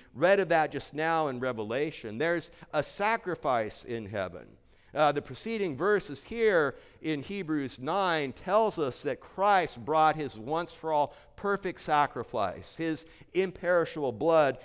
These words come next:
into the presence of heaven. But now, in our verse, we see that there's cleansing in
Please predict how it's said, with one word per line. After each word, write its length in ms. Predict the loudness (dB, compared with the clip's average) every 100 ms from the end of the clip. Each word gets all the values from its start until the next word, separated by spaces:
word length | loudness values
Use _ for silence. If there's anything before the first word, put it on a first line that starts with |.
| -12 -6
into 180 | -6
the 80 | -6
presence 600 | -4 0 0 -2 -12 -14 -18 -18 0
of 300 | 2 2 0
heaven. 540 | 0 0 -2 -10 -8 -4
But 400 | 0 2 0 -6
now, 760 | -10 -6 -4 0 2 2 0 -6 -12
in 220 | -4 0
our 260 | 2 2 0 -4 -20
verse, 840 | -6 0 2 2 -2 -10 -12 -14 -18 -6
we 240 | -2 -2
see 380 | -4 -8 -4 -2
that 180 | -2 -2
there's 320 | -2 -2 -4
cleansing 920 | -10 -12 -6 -4 -4 -2 -2 -2 -4 -12 _ -6
in 340 | -4 -2 -6